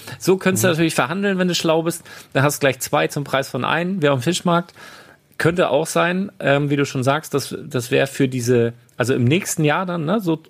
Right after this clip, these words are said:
Speaker 1: um und bei Halloween rum, das Ding rausbringen, bis in die Winterzeit ziehen, wär ein geiles Set.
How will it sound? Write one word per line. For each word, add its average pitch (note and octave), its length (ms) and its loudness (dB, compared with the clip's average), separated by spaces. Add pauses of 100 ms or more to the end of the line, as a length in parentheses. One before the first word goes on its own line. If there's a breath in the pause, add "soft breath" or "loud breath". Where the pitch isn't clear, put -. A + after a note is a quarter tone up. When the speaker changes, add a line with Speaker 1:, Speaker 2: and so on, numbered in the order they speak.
(400)
Speaker 1:
um A#3+ 200 0
und E3+ 120 0
bei D3 240 0
Halloween F3 380 2
rum, D#3+ 440 0
das D3 200 0
Ding D#3 180 0
rausbringen, B2+ 600 0
bis C3+ 180 0
in C3 100 -2
die A#2+ 120 2
Winterzeit C3 540 2
ziehen, B2+ 520 -2
wär A#2+ 200 2
ein B2+ 160 -4
geiles A#2 340 0
Set. - 240 0